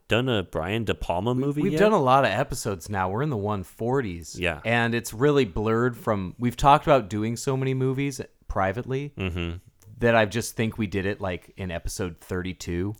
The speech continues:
Speaker 1: Exactly, yeah.
Speaker 2: And so I was like, "Well, we have obviously done Body Double."
Speaker 1: Sure.
Speaker 2: And so
Speaker 1: And
Speaker 2: then
Speaker 1: then we're
Speaker 2: Charlie
Speaker 1: going, "No."
Speaker 2: actually went and looked <laughs> into, well, we've never done any De Palma. And
Speaker 1: At
Speaker 2: De
Speaker 1: all.
Speaker 2: Palma is, oh, he's a big one for me.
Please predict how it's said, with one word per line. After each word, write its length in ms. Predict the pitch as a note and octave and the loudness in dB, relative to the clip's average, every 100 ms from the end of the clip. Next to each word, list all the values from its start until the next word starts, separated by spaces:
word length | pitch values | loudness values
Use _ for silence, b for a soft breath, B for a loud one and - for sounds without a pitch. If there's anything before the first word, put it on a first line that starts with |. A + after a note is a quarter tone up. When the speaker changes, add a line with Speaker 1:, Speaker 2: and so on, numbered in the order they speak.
| - | -8
Speaker 1:
Exactly, 560 | F2+ F#2 D#2+ - - - | 0 2 0 -4 -12 -6
yeah. 100 | - | 2
Speaker 2:
And 180 | C#3 C3+ | 2 4
so 220 | E3 D3+ | 10 12
I 100 | D3 | 12
was 100 | C#3+ | 10
like, 160 | D3+ | 6
"Well, 120 | E3+ G3 | 8 8
we 80 | |
have 120 | G3+ F#3 | 10 12
obviously 580 | F3+ D#3 D3 B2+ C3 B2+ | 12 12 8 8 4 4
done 340 | C#3 B2+ A#2+ | 6 6 6
Body 380 | G#2 G#2 A2 F2+ | 6 8 8 4
Double." 480 | F#2 E2+ E2 D#2+ - | -2 -4 -4 -8 -10
Speaker 1:
Sure. 300 | - - - - _ _ - | -2 2 2 -2 _ _ -4
Speaker 2:
And 120 | A#2+ | -2
so 540 | - C3 B2 A#2+ A#2 A2+ | 4 6 8 6 4 2
Speaker 1:
And 80 | |
Speaker 2:
then 100 | A2+ A#2+ | 6 6
Speaker 1:
then 80 | |
we're 80 | A2 | 8
Speaker 2:
Charlie 260 | C3 B2+ B2+ | 10 10 10
Speaker 1:
going, 120 | A#2+ | 8
"No." 60 | F3+ | 8
Speaker 2:
actually 200 | C3+ A#2+ | 6 4
went 200 | A#2 G#2+ | 4 0
and 140 | F#2 | -2
looked 300 | G2 A#2+ - | 0 0 4
<laughs> 20 | |
into, 720 | D#3+ - - - A#3+ F#3+ F3+ G3+ | 2 2 -2 12 12 12 12 12
well, 160 | A3+ | 10
we've 180 | A3 F#3 | 10 6
never 200 | A3+ G#3 | 6 8
done 180 | G3+ F#3 | 8 8
any 160 | F3 | 6
De 80 | D3 | 2
Palma. 400 | C3 C#3+ C3+ F2+ B B B | 2 4 4 2 B B B
And 100 | B2 | 4
Speaker 1:
At 20 | |
Speaker 2:
De 80 | G2 | 8
Speaker 1:
all. 80 | B2 | 10
Speaker 2:
Palma 240 | F3 E3 | 12 12
is, 640 | C#3+ C3+ C#3 B2+ G#2+ F#2+ - - - _ _ | 10 10 8 8 2 -4 -12 -20 -20 _ _
oh, 160 | - G2+ | -8 -6
he's 220 | F#2 G2+ | -4 -6
a 60 | F2 | -4
big 260 | E2+ E2+ | -4 -4
one 180 | D#2+ C#2 | -6 -12
for 160 | - E2 | -12 -12
me. 280 | D2+ G2 | -12 -14